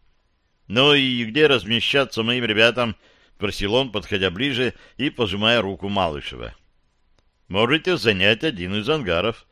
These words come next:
ответил Андрей, указав на возвышающееся у края поля белоснежное куполообразное строение.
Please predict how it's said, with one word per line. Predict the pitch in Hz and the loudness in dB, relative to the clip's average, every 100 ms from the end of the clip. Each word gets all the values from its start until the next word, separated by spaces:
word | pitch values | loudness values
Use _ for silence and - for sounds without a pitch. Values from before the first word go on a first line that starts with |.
| _ _ | _ _
ответил | 110 113 113 - 95 | -4 -2 -4 -2 -2
Андрей, | 98 113 147 127 - _ _ | -2 0 0 -2 -12 _ _
указав | - 139 139 202 139 | -4 0 4 2 2
на | 139 127 | 2 2
возвышающееся | 117 101 110 170 175 147 143 117 - 107 | 0 -4 -2 2 2 0 -6 -6 -6 -6
у | |
края | 95 139 95 76 | 0 2 2 0
поля | 85 85 107 151 _ _ _ _ - | -4 -2 -2 -4 _ _ _ _ -2
белоснежное | 110 101 - 82 101 107 135 160 | 0 0 -2 -2 -2 0 -2 -4
куполообразное | - 90 104 120 135 107 95 76 92 | -4 -6 0 2 2 2 -2 -2 -6
строение. | 107 - 143 123 76 62 60 | -6 -4 -2 -2 -6 -10 -16